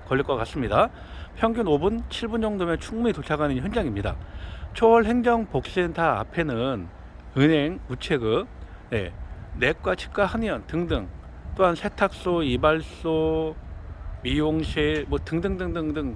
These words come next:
다 있습니다. 그래서 도보 생활권, 예, 전원주택 도보 생활권 쉽지 않죠.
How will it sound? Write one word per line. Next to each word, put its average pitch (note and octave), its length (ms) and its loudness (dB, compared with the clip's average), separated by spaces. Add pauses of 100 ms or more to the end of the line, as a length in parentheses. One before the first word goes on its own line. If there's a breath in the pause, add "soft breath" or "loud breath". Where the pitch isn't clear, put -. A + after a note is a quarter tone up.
(140)
다 - 180 2
있습니다. B2+ 460 -2 (260)
그래서 C3+ 380 0 (320 loud breath)
도보 D3+ 340 2
생활권, E3+ 500 0 (540 loud breath)
예, A#2 60 4
전원주택 G#3 480 0
도보 D3+ 180 2
생활권 F3+ 560 2
쉽지 - 300 -2
않죠. A#2+ 400 0